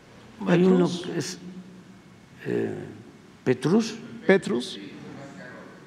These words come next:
Speaker 1: Eh, sí, pero hay otro que es un Vega, ¿no? Sí, pero el Petrus,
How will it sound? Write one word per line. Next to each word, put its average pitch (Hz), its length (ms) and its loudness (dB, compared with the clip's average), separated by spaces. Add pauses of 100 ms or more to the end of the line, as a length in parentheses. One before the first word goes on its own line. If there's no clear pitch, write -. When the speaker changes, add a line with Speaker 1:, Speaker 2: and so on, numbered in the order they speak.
(120)
Speaker 1:
Eh, 151 180 2
sí, 143 320 2
pero 117 340 4
hay 143 180 6
otro 151 360 0
que 139 140 0
es - 220 -4 (400)
un 139 180 2
Vega, 123 380 4
¿no? 208 260 2 (1600)
Sí, 170 140 4
pero 139 220 2
el 123 80 2
Petrus, 190 360 2